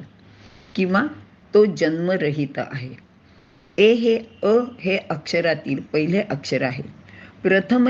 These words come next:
जन्माला आलेला ओंकार, ओंकारातील पहिले अक्षर सुद्धा अच आहे, म्हणून तो वंदनीय आहे. तो इतर सर्वांच्या पेक्षा मोठा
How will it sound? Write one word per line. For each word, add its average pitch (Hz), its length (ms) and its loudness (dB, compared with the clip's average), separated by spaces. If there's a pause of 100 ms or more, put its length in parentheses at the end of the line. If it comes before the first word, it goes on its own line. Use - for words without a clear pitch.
जन्माला 170 600 -2
आलेला 151 420 -2 (340)
ओंकार, 170 560 0 (1120)
ओंकारातील 233 760 2
पहिले 175 400 2
अक्षर 190 420 -2
सुद्धा 151 420 -6 (340)
अच 208 280 2 (160)
आहे, 120 240 -8 (440)
म्हणून 196 380 2
तो 175 300 -2 (120)
वंदनीय 190 480 0 (100)
आहे. 135 260 -2 (520)
तो 196 140 4 (140)
इतर 240 320 0
सर्वांच्या 175 680 -2
पेक्षा - 440 -8 (220)
मोठा 143 440 0